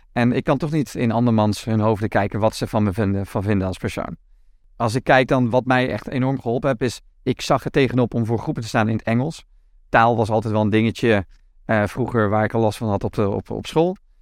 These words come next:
Dus ik zag daar constant tegenop om, om, om voor groepen te staan en eigenlijk fouten te maken. En toen, eh, keek ik naar, eh, toen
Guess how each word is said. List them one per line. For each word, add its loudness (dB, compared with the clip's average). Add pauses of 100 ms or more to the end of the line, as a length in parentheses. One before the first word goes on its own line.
(260)
Dus -2
ik -6
zag 0
daar -2
constant -4
tegenop 2
om, -2
om, 0
om 0 (280)
voor 0
groepen -4
te -4
staan 0
en -2
eigenlijk -2
fouten 2
te -6
maken. -8 (540)
En 2
toen, 0
eh, 2
keek 2
ik -2
naar, 4
eh, -2
toen -8